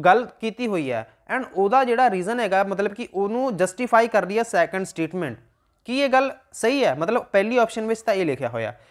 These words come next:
ਜਾਂ ਫਿਰ ਦੋਨੋਂ ਹੀ ਸਹੀ ਨੇ, both A and B are right, ਅ, true, but R is not correct explanation, but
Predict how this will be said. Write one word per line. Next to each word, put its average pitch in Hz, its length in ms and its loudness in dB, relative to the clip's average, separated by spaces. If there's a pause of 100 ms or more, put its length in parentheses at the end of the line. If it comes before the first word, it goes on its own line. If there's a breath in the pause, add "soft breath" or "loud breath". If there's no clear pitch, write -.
(160 soft breath)
ਜਾਂ 180 120 6
ਫਿਰ 254 240 0 (380)
ਦੋਨੋਂ 220 380 -2
ਹੀ 294 140 0
ਸਹੀ 254 260 0
ਨੇ, 208 260 -2 (500)
both 247 140 -2 (160)
A 247 140 0
and 196 120 -6
B 175 60 -4
are 175 400 2 (420)
right, 190 440 2 (960)
ਅ, 190 40 2
true, 254 320 0
but 262 260 0
R 247 380 4
is 220 100 -10
not 247 260 -2
correct 214 360 -2
explanation, 160 600 -8
but 240 240 0